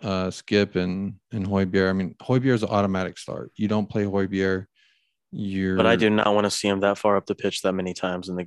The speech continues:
Speaker 2: in the match. We, we kinda, it kinda solidified the fact that he's, he's just not that type of player. Like, yes, he can get into the box for,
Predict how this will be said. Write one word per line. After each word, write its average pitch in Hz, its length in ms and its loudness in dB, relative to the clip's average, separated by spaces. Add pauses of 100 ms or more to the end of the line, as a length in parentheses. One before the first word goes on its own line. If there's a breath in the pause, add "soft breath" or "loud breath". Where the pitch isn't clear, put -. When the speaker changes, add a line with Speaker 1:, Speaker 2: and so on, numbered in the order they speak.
Speaker 2:
in 98 120 -6
the 92 60 -4
match. 90 380 -4
We, 113 220 2
we 110 180 2
kinda, 110 320 2
it 107 200 4
kinda 113 180 0
solidified 101 600 2
the 104 80 0
fact 98 340 0
that 92 280 2 (440 soft breath)
he's, - 380 -2
he's 107 240 -2
just - 260 -2
not 101 500 2 (120)
that 104 280 2
type - 240 -2
of 92 140 -6
player. - 520 -6
Like, 101 200 -2
yes, 120 240 4
he 123 80 0
can 117 160 0
get 110 140 4
into 104 140 0
the 107 80 -2
box 104 480 2
for, 98 460 2